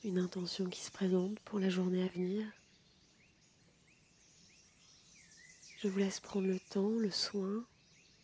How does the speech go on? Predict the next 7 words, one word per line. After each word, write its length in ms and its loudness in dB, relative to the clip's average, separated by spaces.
de 80 4
l'affirmer 580 4
en 80 4
vous 200 0
de 80 -2
façon 340 -6
positive, 880 -2